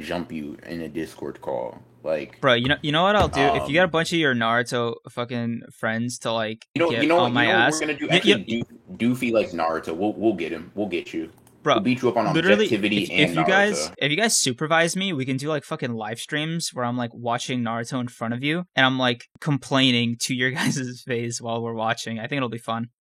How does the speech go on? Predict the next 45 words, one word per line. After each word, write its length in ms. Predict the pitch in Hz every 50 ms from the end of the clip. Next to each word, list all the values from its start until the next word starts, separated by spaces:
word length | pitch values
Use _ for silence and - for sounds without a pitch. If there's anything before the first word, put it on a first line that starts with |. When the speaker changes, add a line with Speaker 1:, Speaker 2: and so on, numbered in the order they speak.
| _ _ -
Speaker 1:
That'd 80 | - 117
be, 180 | 113 104 92 -
that'd 160 | - 139 -
be 160 | - 117 - -
interesting. 640 | 76 78 - - - - - - 76 90 92 98 - - - - _ _ _ _ _ _ _ _ -
Speaker 2:
Yeah, 140 | - 123 117
Speaker 1:
That, 60 | 113
Speaker 2:
it'd 100 | 107 98 -
be 60 | 120
Speaker 1:
that's 160 | 117 113 -
Speaker 2:
like 100 | 123 107
Speaker 1:
a 20 |
possibility. 800 | - 98 92 - - - 90 85 85 82 80 80 80 85 82 90 - _ -
Speaker 2:
We 60 | 135
make 120 | 127 127 127
a 140 | 123 117 117 _ -
fucking 260 | - 127 120 117 113
drinking 360 | 113 - 120 120 117 120 117
game 180 | 110 110 110 110
out 140 | 110 110 113
of 80 | 113
it 80 | 113 117
or 40 | 123
<laughs> 0 |
something. 420 | 135 - - 151 156 156 - - - - - -
Speaker 1:
Yeah. 260 | - 143 135 131 127 - - - - _ _ _ - _ _ - -
Hmm. 100 | 101 92 90 - -
Speaker 2:
Ugh. 240 | - 143 127 120 104 - - _ _
Speaker 1:
We'll 160 | - - 131 123
see. 280 | - - 180 87 - - - -
In 80 | 104
any 160 | 117 123 123
case, 460 | 101 - 95 90 90 85 - - - - _ -
is 160 | 107 104 95
there 140 | 104 113 110
anything 340 | 101 113 120 117 - 120 104
else 160 | 107 104 -
you 80 | 110 101
wanted 200 | 98 98 101 95
to 80 | 92
cover 260 | 87 - 87 92 104
before 260 | 101 104 104 - 107 107
we 120 | 107 107
close 300 | 101 - 107 107 110 107
out? 220 | 107 107 131 139